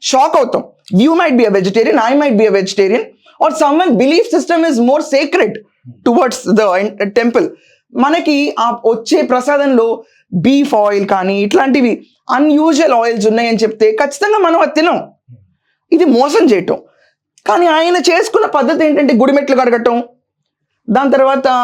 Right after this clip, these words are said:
Speaker 1: తిరుపతి నడిచెళ్ళటం. తిరుపతి వెళ్ళండి పర్లేదు, you being a minister you can go. మళ్ళీ సెకండ్ టైమ్ ఆయన టీటీడీ వివాదం వచ్చినప్పుడు ప్రతి ఒక్కరికి వెళ్ళి క్షమాపణ చెప్పాలన్నారు.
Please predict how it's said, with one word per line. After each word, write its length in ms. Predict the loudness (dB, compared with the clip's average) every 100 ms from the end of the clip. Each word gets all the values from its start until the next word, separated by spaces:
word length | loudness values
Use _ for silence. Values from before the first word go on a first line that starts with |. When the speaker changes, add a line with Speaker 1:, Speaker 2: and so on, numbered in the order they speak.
| -2 -6 -2
Speaker 1:
తిరుపతి 340 | 0 2 0
నడిచెళ్ళటం. 580 | 0 0 0 0 0 -2 -2
తిరుపతి 240 | -2 2 2
వెళ్ళండి 280 | 2 0
పర్లేదు, 500 | 0 0 0 0 -4 -10 _ -2
you 120 | 0
being 180 | 2 2
a 60 | 2
minister 340 | 0 0 0
you 100 | 2
can 140 | 0 0
go. 160 | 0 -2 -12 _ _ _ _ _
మళ్ళీ 420 | 0 2 2 2 0
సెకండ్ 380 | 0 0 0
టైమ్ 200 | 2 2
ఆయన 420 | 0 0 0 -2 -4 -10 _ _
టీటీడీ 300 | -2 0 2
వివాదం 400 | 2 0 0 0
వచ్చినప్పుడు 400 | 0 -2 0 0
ప్రతి 280 | 0 0 0
ఒక్కరికి 240 | 0 0
వెళ్ళి 120 | -2
క్షమాపణ 440 | -2 0 0 0 0
చెప్పాలన్నారు. 560 | 0 0 -2 -2 -6